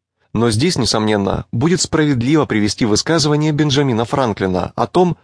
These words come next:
что трудно остаться порядочным тому человеку, у которого нет денег. Конечно, и богатые тоже не ангелы во плоти. Их действиями руководит холодный расчет.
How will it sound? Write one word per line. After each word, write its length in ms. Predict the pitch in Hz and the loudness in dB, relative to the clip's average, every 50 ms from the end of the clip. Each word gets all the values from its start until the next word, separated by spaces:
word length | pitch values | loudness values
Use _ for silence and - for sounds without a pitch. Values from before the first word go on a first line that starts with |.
| _ _ | _ _
что 240 | - - - 226 226 | -14 -4 -4 -4 -2
трудно 400 | - - 170 143 104 98 101 98 | 0 2 2 2 2 2 2 0
остаться 400 | 104 - - 127 117 - 110 95 | 0 -2 -2 -4 -2 -2 -4 -2
порядочным 580 | - 117 123 135 123 107 95 - - 98 92 | -2 0 0 2 2 2 0 0 -2 -4 -2
тому 280 | - - 117 147 180 190 | -2 -2 0 0 0 0
человеку, 640 | - 151 123 110 - 98 92 - - 92 90 - - _ _ _ - | 0 0 0 2 2 2 0 0 -2 -6 -6 -6 -10 _ _ _ -8
у 100 | 139 131 | -4 -4
которого 420 | 131 113 - 117 117 120 107 98 | -4 -2 0 0 0 0 0 0
нет 260 | 95 95 101 104 92 | 0 0 0 0 0
денег. 480 | 92 92 101 90 - - - - - _ _ _ _ _ _ _ _ _ _ _ _ _ _ _ _ _ | 0 -2 -2 -4 -4 -6 -10 -12 -16 _ _ _ _ _ _ _ _ _ _ _ _ _ _ _ _ _
Конечно, 440 | - 120 120 139 170 185 - 170 160 | -4 -2 0 0 0 0 0 0 -2
и 180 | 156 - - 160 | -2 -2 -2 -2
богатые 500 | 135 160 160 143 151 147 - 101 101 101 | 0 0 0 0 0 0 2 0 0 0
тоже 260 | - 120 143 131 135 | 0 0 0 0 0
не 120 | 110 98 98 | 0 0 2
ангелы 420 | 101 104 107 101 87 110 104 101 | 0 0 0 0 2 2 2 2
во 100 | 95 101 | 2 0
плоти. 480 | - 104 110 113 - - 95 95 95 - _ _ _ _ _ _ _ _ | 0 0 -2 -2 -2 -6 -6 -6 -8 -10 _ _ _ _ _ _ _ _
Их 160 | 131 113 101 | -2 -2 0
действиями 640 | 101 120 143 160 - - 117 104 92 92 92 90 92 - | 2 2 2 0 0 0 0 0 0 0 -2 -4 -6 -4
руководит 520 | - 120 123 - 147 135 131 147 165 190 - | -2 -2 -2 0 0 0 0 0 -2 -2 -2
холодный 460 | - 120 101 101 110 107 101 110 110 | -2 0 2 2 2 2 2 0 0
расчет. 480 | 117 120 - - - 101 90 - - | 0 0 -2 -2 -2 -4 -4 -4 -8